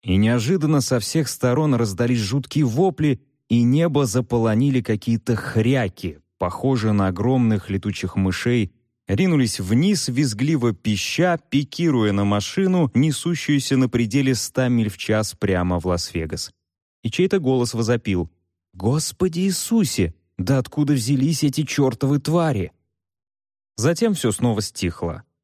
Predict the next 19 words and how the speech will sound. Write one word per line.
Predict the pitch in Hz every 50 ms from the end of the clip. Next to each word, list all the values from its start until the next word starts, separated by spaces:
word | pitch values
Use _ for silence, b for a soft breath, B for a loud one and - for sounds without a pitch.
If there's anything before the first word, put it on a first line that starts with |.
| _ _ _ _ _ _ _ _ _ _
Мой | - 107 113 110 101 101
адвокат | 95 90 98 117 123 120 - - - -
снял | - - 127 123 113 101
свою | - - 107 104 101 98
рубашку | 98 107 113 147 190 190 170 - - 165 143 - - _ _ _ _ _
и | - 180 208
лил | 202 208 220 220 208 170
пиво | - _ - 156 170 175 165 147 151 147
себе | 127 - - 139 123 117 131 131
на | 127 135 139 135 123
грудь | 101 104 104 113 113 110 - - - - -
для | - 117 131 139 135
лучшего | 117 98 90 - - 101 92 92
загара. | 87 107 117 110 90 92 85 80 - - - _ _ _ _ _ _ _ _ _ _ _ _ _ _
«Какого | _ - 147 147 143 - - 208 208 185 190
хрена | 147 - - 127 135 175 196 208 214 202
ты | - - 185 190
так | - 196 190 - -
орёшь?» | 202 202 208 185 113 90 - - -